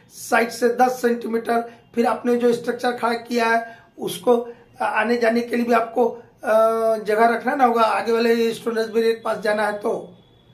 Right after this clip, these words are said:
एक ही structure नहीं ना रहता है, दो तीन structure रखते हैं। ठीक है, तो वहां तक आने जाने के लिए अब जगह तो अब थिन सीम है और आपका height भी कम है,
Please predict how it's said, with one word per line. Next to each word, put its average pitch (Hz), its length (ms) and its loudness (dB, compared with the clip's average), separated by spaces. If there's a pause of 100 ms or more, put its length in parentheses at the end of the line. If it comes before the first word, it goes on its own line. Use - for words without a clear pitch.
(560)
एक 180 180 0
ही 254 140 -2
structure 254 360 -4
नहीं 269 160 0
ना 294 80 0
रहता 180 320 -4
है, 151 240 -10 (220)
दो 180 100 0
तीन 233 260 -2
structure - 400 -10
रखते 175 320 -12
हैं। - 280 -12 (340)
ठीक 247 140 -2
है, 233 80 -2 (460)
तो 320 60 -10
वहां 202 240 0
तक 233 140 -6
आने 233 220 0
जाने 226 240 0
के 226 60 -12
लिए 226 100 -2
अब 214 80 -4
जगह 226 240 2
तो 220 140 -6
अब - 220 -10
थिन 247 160 0
सीम 240 280 -2
है 180 480 -2 (1040)
और 185 340 -4 (960)
आपका 226 560 -2 (800)
height 233 340 -2
भी 247 100 -2
कम 240 340 2
है, 190 340 -4